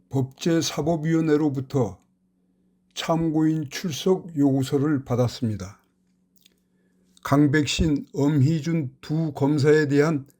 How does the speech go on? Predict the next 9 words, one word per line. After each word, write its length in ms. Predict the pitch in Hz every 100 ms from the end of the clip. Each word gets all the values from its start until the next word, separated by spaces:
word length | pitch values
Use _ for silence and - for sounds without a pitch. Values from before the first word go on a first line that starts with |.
| _ _ _ -
탄핵 480 | - 156 160 170 -
소추 560 | - 185 131 - 185 143
조사 540 | 139 147 135 151 151
청문회에 760 | - 180 170 170 151 156 180 170 _ _ _ _
참석하라는 1120 | - 170 151 160 151 - 143 139 151 165 233 190
요구서입니다. 800 | 151 131 143 117 107 104 104 - _ _ _ _ _ _ _ _ _ _ _ _ _ _ -
두 300 | 170 180 151
검사 380 | 165 170 175
중에서도 680 | 135 151 156 143 139 107 -